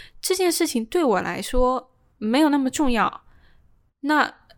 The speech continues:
呃，我既然我没有采取任何行动，我反而是分享给你了，那么你凭什么就是替我做决定？你凭什么觉得说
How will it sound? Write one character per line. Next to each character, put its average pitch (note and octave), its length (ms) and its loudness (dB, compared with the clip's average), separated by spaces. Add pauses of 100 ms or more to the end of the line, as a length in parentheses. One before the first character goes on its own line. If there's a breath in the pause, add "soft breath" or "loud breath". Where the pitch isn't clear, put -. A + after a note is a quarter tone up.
(300)
呃， A#3+ 80 4
我 G#3 480 2
既 - 180 -2
然 A3 320 0
我 F#3+ 160 0
没 F#3 160 -2
有 A4 100 4
采 F#3+ 240 -2
取 - 160 2
任 F#3+ 180 2
何 F3+ 120 -4
行 F#3 260 -6
动， B3 300 0
我 A3 180 2
反 A3+ 180 2
而 F#3 140 0
是 A#3+ 140 -2
分 E4 260 0
享 G#3 240 0
给 F3+ 160 -4
你 A#3+ 220 2
了， - 280 -4 (380 loud breath)
那 D#4 100 -2
么 D#4 160 2 (120)
你 A3 440 -2 (140)
凭 B3+ 320 0
什 A#3 160 4
么 F#3 140 -2 (400)
就 A#3 140 0
是 A3+ 60 0
替 - 220 2
我 A#3 180 0
做 G#3+ 180 2
决 - 200 -4
定？ F#3+ 260 -2
你 G#3+ 160 2
凭 G#3+ 340 -2
什 F4 120 0
么 A#3 120 -2
觉 - 220 4
得 G#3 180 -2
说 G#3 240 0